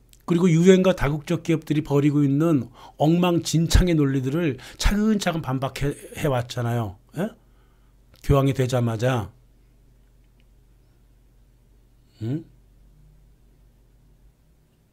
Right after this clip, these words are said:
아무것도 없-, 아무것도 아닌 걸 갖다 상대주의라고 그래갖고 자유라고 이름을 싹 붙여갖고, 어?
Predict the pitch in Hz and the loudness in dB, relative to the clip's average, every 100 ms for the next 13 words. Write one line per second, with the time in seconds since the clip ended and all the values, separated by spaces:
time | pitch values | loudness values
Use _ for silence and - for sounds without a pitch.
0 | _ _ _ _ _ _ _ _ _ _ | _ _ _ _ _ _ _ _ _ _
1 | _ - 127 190 214 196 - 160 143 - | _ -8 4 8 8 6 4 0 0 -8
2 | _ _ - - 147 165 160 160 139 139 | _ _ -10 -2 -2 -2 -2 -2 2 0
3 | 127 127 117 131 123 127 - 190 185 180 | 0 -6 -8 -8 -8 -8 -4 0 0 0
4 | 160 147 139 131 120 113 139 - - 151 | 0 2 2 0 -2 -4 -4 -2 2 2
5 | 170 151 135 135 113 277 - 143 139 143 | 4 2 2 -2 -4 -10 -6 -4 0 -2
6 | 127 - - 127 139 123 - 160 147 110 | -2 -6 -6 -4 -2 -4 -2 2 2 0
7 | - _ _ _ _ _ _ _ 123 151 | -10 _ _ _ _ _ _ _ -6 -4
8 | 185 | -6